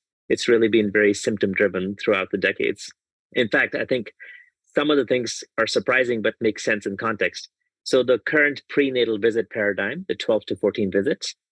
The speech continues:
is from the nineteen thirties, and it hasn't changed. And the reason there's fewer visits early on and many more visits towards the end is the symptoms of conditions like preeclampsia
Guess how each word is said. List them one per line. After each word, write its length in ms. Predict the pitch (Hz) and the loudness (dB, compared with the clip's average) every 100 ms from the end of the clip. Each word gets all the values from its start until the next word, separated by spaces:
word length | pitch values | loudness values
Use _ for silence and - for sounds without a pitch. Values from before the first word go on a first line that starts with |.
| - | -2
is 160 | - - | -2 0
from 160 | 110 | 0
the 100 | 107 | 2
nineteen 340 | 98 95 120 120 | 2 0 0 0
thirties, 560 | 175 156 90 - - - | 2 2 -2 -6 -12 -6
and 140 | 101 | -4
it 60 | - | 0
hasn't 300 | 98 95 110 | -2 0 0
changed. 440 | 135 98 - - - - - - - | 2 2 0 -4 -8 -18 -18 -10 -2
And 140 | 139 | 2
the 80 | 151 | 6
reason 280 | 175 190 180 | 6 6 4
there's 260 | 151 - | 2 0
fewer 320 | - 160 156 | 2 4 4
visits 500 | 131 139 143 - - - _ _ | 4 2 2 -2 -12 -20 _ _
early 280 | 127 127 123 | 0 2 2
on 340 | 113 110 107 117 - | 0 -2 -4 -6 -4
and 220 | 120 117 | -2 0
many 200 | 131 139 | 0 0
more 220 | 131 131 | 0 0
visits 400 | 113 113 117 - | 0 0 -2 -4
towards 300 | - 113 104 | 0 0 0
the 180 | 110 110 | -2 -2
end 300 | 175 143 127 _ _ _ _ _ - | -2 -4 -8 _ _ _ _ _ -4
is 140 | 147 | 0
the 100 | 156 | 0
symptoms 460 | - 214 190 151 143 | 2 2 2 0 0
of 100 | 120 - | -2 0
conditions 420 | 143 156 143 - | 0 0 -2 -2
like 160 | 123 - | -2 0
preeclampsia 720 | 131 123 165 170 - 117 110 | 0 0 0 -2 0 0 0